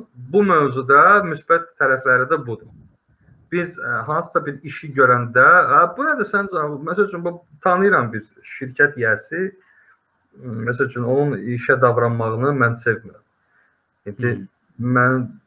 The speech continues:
Speaker 1: yenə də şirkətlərin adlarını çəkmək yaxşı olmaz.
Speaker 2: Hə.
Speaker 1: Bir, bir etika var. Ə,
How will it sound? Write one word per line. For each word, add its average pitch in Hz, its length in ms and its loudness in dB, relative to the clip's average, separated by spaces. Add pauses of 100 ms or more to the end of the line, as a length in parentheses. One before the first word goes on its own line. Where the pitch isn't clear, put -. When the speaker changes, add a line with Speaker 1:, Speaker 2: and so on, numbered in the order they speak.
(360)
Speaker 1:
yenə 123 240 -2
də 104 160 -6
şirkətlərin 120 640 0
adlarını 117 420 -2
çəkmək 117 360 -4
yaxşı 110 280 -2
olmaz. 110 400 -4
Speaker 2:
Hə. 110 320 -14 (160)
Speaker 1:
Bir, 110 320 -12
bir 120 160 -2
etika 120 380 0
var. 143 240 2 (600)
Ə, 113 120 2